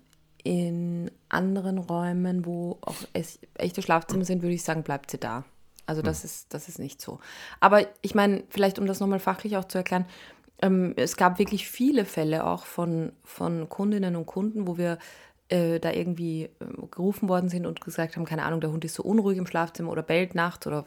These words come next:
Speaker 1: fängt an zu knurren. Und da kann's schon wirklich helfen, wenn man nur die Liegestelle des Hundes auf die andere Seite des Bettes verschiebt, wo eben nicht der Eingang ist. Also das ist schon etwas, wo man viel verändern kann, im Prinzip, ähm,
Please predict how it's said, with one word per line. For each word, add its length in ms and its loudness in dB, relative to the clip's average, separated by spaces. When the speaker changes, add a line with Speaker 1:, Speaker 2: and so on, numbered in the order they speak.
Speaker 1:
fängt 240 -2
an 140 -6
zu 80 -4
knurren. 360 0
Und 140 6
da 80 12
kann's 340 -2
schon 380 4
wirklich 420 -2
helfen, 400 2
wenn 100 2
man 140 4
nur 100 6
die 120 0
Liegestelle 640 2
des 200 -6
Hundes 240 4
auf 140 -4
die 100 -4
andere 380 6
Seite 320 0
des 120 -2
Bettes 360 0
verschiebt, 440 -4
wo 100 4
eben 120 2
nicht 240 2
der 60 2
Eingang 360 0
ist. 280 -4
Also 300 4
das 160 2
ist 80 2
schon 260 4
etwas, 460 2
wo 80 2
man 200 4
viel 180 -2
verändern 440 2
kann, 440 2
im 100 -2
Prinzip, 500 -2
ähm, 540 4